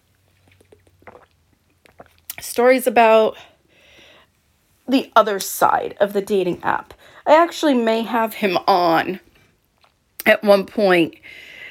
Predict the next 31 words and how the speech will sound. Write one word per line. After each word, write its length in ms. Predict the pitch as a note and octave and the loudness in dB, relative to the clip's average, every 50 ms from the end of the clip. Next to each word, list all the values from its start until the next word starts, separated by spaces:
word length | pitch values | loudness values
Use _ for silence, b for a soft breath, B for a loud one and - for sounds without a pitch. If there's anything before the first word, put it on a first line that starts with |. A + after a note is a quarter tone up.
| B B B _ _ _ _ _ - | B B B _ _ _ _ _ 4
or 240 | - C4+ C4 B3+ B3+ | 4 6 6 4 0
some 520 | B3 - - C4 A3+ A3 G#3+ F#3 - - _ - | -2 -4 -2 -2 -2 0 -2 -4 -6 -8 _ 2
other 240 | A3 A3+ G#3+ G#3 F#3+ | 2 2 4 2 0
guy, 480 | - G3+ F#3+ F#3+ F3+ F#3 F#3+ G3 G3+ - - | -2 -2 -2 -2 -2 -2 -2 -4 -8 -12 -8
just 240 | - - D#4 D4+ - | -4 -2 -2 -2 -2
to 80 | D#4+ C4 | -4 -6
talk 280 | - - B3+ A#3 - | -2 -2 -2 -2 -2
about 200 | A#3+ G#3+ A3+ G#3+ | -2 -4 -4 -4
the 80 | - G#3 | -4 -8
horror 420 | G3 - - - B3+ A3 G#3 F#3+ | -10 -12 -6 0 2 4 4 2
stories 420 | G3+ - - - E3+ E3 D3 - - | 0 -2 -6 -2 0 0 0 0 -2
that 140 | - - | -6 -4
guys 520 | - D#3 - - - E3 - - - - - _ _ _ _ - - F3 F3+ | -2 -2 -2 -2 -4 -6 -8 -8 -8 -8 -10 _ _ _ _ -20 -20 -16 -6
deal 240 | - G3 F#3 D#3+ D#3+ | 0 2 2 2 2
with. 260 | E3+ - - - - B B B B B B B B B B - | 0 -2 -4 -8 -18 B B B B B B B B B B 0
You 100 | B3 A#3 | 2 4
know, 160 | G#3+ G#3 G3 | 6 4 4
we, 380 | G3 G3 A3+ A#3+ - - A2+ - - _ _ _ _ _ _ _ _ - | 2 0 -2 -4 -4 -4 -8 -16 -18 _ _ _ _ _ _ _ _ 2
as 200 | A#3 A3 A3 - | 2 2 2 2
girls, 320 | - B3 B3 B3 A#3+ A#3+ | 2 2 2 2 0 -2
deal 180 | - B3+ A#3 G#3+ | 0 0 2 2
with 220 | - - - - | 0 -2 -4 -4
dick 240 | - D4+ D4 - - | -2 -2 -2 -4 -6
pics 640 | - - D4+ C4+ C4 - - - - - - - - _ _ - | 0 2 2 2 2 -2 -8 -10 -8 -8 -8 -10 -12 _ _ -4
that 200 | G#3 A#3+ A3+ A3 | 2 2 4 4
are 200 | A3 A3 G#3+ G#3 | 4 0 -2 -2
very 380 | G3+ A#3 B3 A#3+ A#3 A#3 A#3 - - - | 0 2 4 4 4 4 2 0 0 2
unsolicited 1040 | D#4+ F4 D#4 D4 D4 - C4 A3+ A#3 A3+ A3 - - A#3 G#3 A3 G#3+ G#3+ G#3 G#3 - | 2 4 2 2 -2 -4 -2 0 0 0 -2 -2 -4 -4 -2 0 0 0 -2 -4 -6
and 140 | - G#3+ - - | -8 -8 -6 -4
unwanted, 680 | G#3+ G3+ G3+ G3+ G3 G#3 G3+ G3+ G3 - B3 - - | -6 -6 -4 -4 -2 -2 -2 -4 -4 -6 -8 -8 -6
guys. 480 | G#3 G3+ G3 F3+ F3+ F#3 - - - | -6 -4 -4 -4 -6 -8 -12 -14 -16